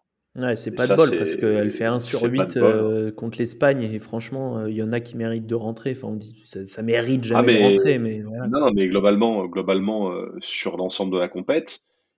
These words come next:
Speaker 2: je l'ai vu forcer peu de tirs. Euh, mais le, le un, le un cinq contre l'Allemagne, il est pas, il est, il est cher payé. Euh, le un huit contre l'Espagne, il est cher payé.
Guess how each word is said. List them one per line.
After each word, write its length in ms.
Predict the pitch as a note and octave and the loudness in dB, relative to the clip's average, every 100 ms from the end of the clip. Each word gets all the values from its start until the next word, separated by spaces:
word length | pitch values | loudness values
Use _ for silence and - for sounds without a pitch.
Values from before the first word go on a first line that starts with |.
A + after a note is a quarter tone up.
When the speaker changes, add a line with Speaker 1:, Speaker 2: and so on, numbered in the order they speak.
| _ | _
Speaker 2:
je 200 | F#2+ E2+ | -8 -2
l'ai 120 | G2 | 0
vu 160 | F#2+ G#2 | 0 -2
forcer 460 | - G2+ - - G#2+ | -2 -2 -2 0 0
peu 180 | A#2 | 0
de 60 | A2+ | -2
tirs. 380 | - F3+ A2 - _ _ _ _ - | -2 0 0 -4 _ _ _ _ -10
Euh, 400 | F2+ F2 F2 E2+ F2 | -2 0 2 0 -2
mais 220 | F#2 F#2 | 0 2
le, 260 | F#2 F2+ | 4 4
le 460 | F2+ F2+ F2 F2+ F#2 | 2 0 -4 2 4
un, 200 | G2+ G#2+ | 6 4
le 160 | G#2+ G#2 | 4 4
un 140 | A2+ | 4
cinq 260 | G#2+ - A#2+ | 2 0 0
contre 240 | A2 F#2+ | -2 0
l'Allemagne, 400 | G#2 G2 G#2 G#2 F#2 | 0 2 0 0 -4
il 160 | F#2 F2+ | -4 -4
est 60 | - | 0
pas, 260 | F2+ E2+ | 0 2
il 160 | F2 E2+ | -2 -4
est, 120 | E2+ E2+ | -4 -4
il 160 | E2+ | -6
est 40 | E2+ | -2
cher 300 | - F#2+ - | -2 -4 -4
payé. 500 | F2+ F#2 C3+ F#3+ - _ _ _ - | -2 0 0 -2 -10 _ _ _ -4
Euh, 220 | F2 F2 F2 | 0 2 0
le 260 | F2 F#2 | 2 4
un 100 | G2 | 6
huit 240 | G#2+ A#2 - | 4 0 -4
contre 220 | F#2 G2+ | -6 -4
l'Espagne, 320 | - - G#2 | -2 0 0
il 100 | F2+ | 0
est 40 | F2 | -2
cher 260 | - F2+ _ | -4 -8 _
payé. 400 | F2+ A2+ D#3+ | 0 0 -2